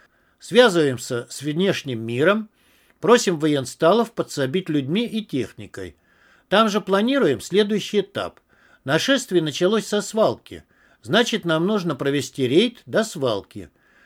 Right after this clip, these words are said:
На севере мы формируем боевую группу для осуществления этой задачи. Понадобятся опытные крадущиеся, боевики, новая техника.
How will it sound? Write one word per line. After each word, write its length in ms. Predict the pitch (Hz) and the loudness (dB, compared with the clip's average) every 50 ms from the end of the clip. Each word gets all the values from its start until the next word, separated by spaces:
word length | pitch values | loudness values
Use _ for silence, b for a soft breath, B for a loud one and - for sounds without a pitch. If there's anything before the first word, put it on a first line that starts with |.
| _ _ - | _ _ -4
На 160 | 123 143 147 | -2 0 0
севере 400 | - - 277 285 262 208 175 156 | 0 0 2 4 4 4 4 4
мы 120 | 147 131 | 2 0
формируем 640 | 120 - 151 139 131 139 151 175 226 240 208 170 127 | -4 -4 -4 -4 -2 0 2 2 4 4 2 2 0
боевую 420 | 139 143 147 147 147 151 131 117 | 0 0 0 2 2 2 0 0
группу 460 | 107 113 120 127 135 131 - 240 226 | 0 0 -2 -2 -2 -2 -4 -4 -4
для 220 | 175 131 131 160 156 | -4 -2 0 0 0
осуществления 800 | 156 - 170 143 - 151 147 - - 208 226 262 226 214 202 | 0 -2 -6 -8 -6 -8 -8 -8 -6 -2 -2 -2 0 0 -2
этой 180 | 196 - 220 190 | -2 -2 -2 -2
задачи. 680 | 160 202 208 185 156 123 104 92 - - - 107 90 b b b b b b b b b | 0 -2 -2 -2 -2 -2 -4 -4 -6 -12 -16 -16 -16 b b b b b b b b b
Понадобятся 640 | 131 147 185 226 233 220 190 165 165 - - 175 202 | 0 2 4 6 6 6 4 2 2 0 2 0 0
опытные 440 | 196 196 165 127 - 131 131 127 117 | 0 0 -2 -8 -6 -6 -6 -6 -4
крадущиеся, 960 | - 127 127 120 110 117 117 113 - - 185 208 208 - - 240 240 226 b b b b b b | -2 -2 -2 -2 -2 -2 -4 -4 -4 -4 -4 -4 -4 -4 -2 -4 -4 -4 b b b b b b
боевики, 680 | 123 135 135 131 127 127 120 120 - 190 233 247 - - | 0 2 4 4 2 0 -2 -4 -4 -4 -2 -2 -4 -6
новая 320 | 127 143 185 208 220 220 | -4 0 2 2 2 2
техника. 680 | 214 - - 214 175 - - 110 98 - - 101 85 76 | 0 0 -2 -2 -2 -2 -6 -14 -14 -14 -14 -14 -14 -16